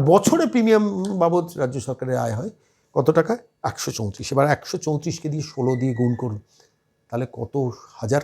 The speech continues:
কোটি টাকা রাজ্য সরকারের আয়। মানে, এটাকেও একটা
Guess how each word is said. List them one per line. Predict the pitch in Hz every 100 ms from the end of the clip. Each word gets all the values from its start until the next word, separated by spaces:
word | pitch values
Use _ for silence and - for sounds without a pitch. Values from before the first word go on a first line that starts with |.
| -
কোটি | 117 147
টাকা | 123 117 131
রাজ্য | 110 98 117
সরকারের | 117 98 110
আয়। | 107 151 - - -
মানে, | 196
এটাকেও | 240 170 208 - 247
একটা | 247 - 208 254